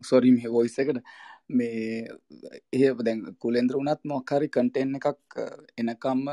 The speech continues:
ඒ කියන්නේ එහෙම ගොඩාක්ම කරන්න එපා. මොකද once you start it will go on. මොකද එතකොට ආයෙ කියන ෆෝකස් කරනවානේ. මොකද දැන් මගේ එක්ස්පීරියන්ස් එකෙන් කියන්නේ මම පොඩ්කාස්ට් එකක් පටන් ගත්තා මේ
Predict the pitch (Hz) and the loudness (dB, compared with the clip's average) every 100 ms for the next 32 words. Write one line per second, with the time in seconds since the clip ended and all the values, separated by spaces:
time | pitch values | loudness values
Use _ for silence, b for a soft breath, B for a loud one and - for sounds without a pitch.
0 | 151 151 123 123 120 135 147 - b b | -6 -6 -4 -2 -2 0 0 -2 b b
1 | _ 123 120 123 139 147 - - 139 139 | _ -2 -2 -4 -6 -6 -8 -6 -4 -2
2 | 139 180 180 139 139 139 135 135 151 127 | -4 -4 -4 -2 -2 -4 -4 -2 -2 -2
3 | - 147 156 139 139 156 131 151 147 113 | 0 0 0 -4 -6 -6 0 2 2 -2
4 | 117 117 113 113 117 127 127 123 131 123 | -12 -12 -12 -12 -10 -8 -6 -8 -10 -10
5 | 117 113 139 - 151 165 165 170 _ _ | -12 -12 -12 -10 -12 -10 -12 -12 _ _
6 | _ _ 117 123 113 113 113 117 127 - | _ _ -8 -8 -6 -8 -6 -6 -6 -8
7 | 139 135 131 143 151 160 147 143 143 147 | -8 -8 -8 -6 -6 -6 -6 -8 -8 -8
8 | 143 147 131 139 131 135 135 139 139 - | -6 -10 -6 -6 -6 -6 -6 -4 -6 -2
9 | 196 208 170 156 | 0 0 0 -4